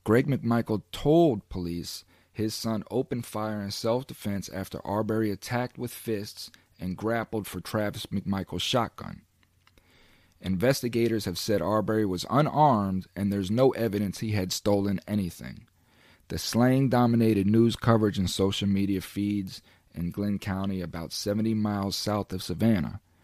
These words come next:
That caused court officials to take extraordinary steps in hopes of seating an impartial jury. They mailed one thousand jury duty notices, and nearly two hundred people were questioned by the judge and attorneys at the courthouse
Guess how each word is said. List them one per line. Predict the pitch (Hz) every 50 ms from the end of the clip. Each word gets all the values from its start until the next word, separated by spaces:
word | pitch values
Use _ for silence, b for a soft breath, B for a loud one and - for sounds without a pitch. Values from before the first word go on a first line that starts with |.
| b b b b b b
That | - 95 104 104 -
caused | - - 110 101 95 95 90 -
court | - - 117 117 117
officials | 104 - - 104 98 - 98 92 -
to | - 85
take | - - 82 - -
extraordinary | - - - - - 113 120 131 139 143 139 139 135 131 120
steps | 101 - - 135 127 98 - - -
in | 82 82
hopes | 87 92 107 104 - - -
of | 85 85
seating | - - 120 117 110 104 95 92 90 - b b b b b
an | - 98 90
impartial | 87 107 104 - - 101 98 92 - 95 95
jury. | 92 85 101 101 92 73 58 55 98 - _ _ _ _ _ _ _ _ _ b b b b b b b b b b
They | - 101 110
mailed | 113 113 113 107 98 87
one | 85 107 123 123
thousand | - 123 120 117 113 117 107 107 107 101
jury | 95 107 104 101 98 101
duty | 98 101 104 101 95 95
notices, | 101 110 117 123 120 117 113 - 120 113 113 104 -
and | - 90 95
nearly | 98 98 92 90 90 90
two | - - - 151 147
hundred | 139 147 147 139 - -
people | - 139 131 - - 95 87
were | 90 85
questioned | - - - 117 117 107 - - 92 92 87
by | 82 90 87
the | 76 82
judge | 82 - 110 113 120 117 107 107
and | 104 98
attorneys | 95 - - - 107 104 104 104 92 90
at | 87 -
the | - 73
courthouse | - _ - - - 120 117 90 90 85 80 80 71 - - -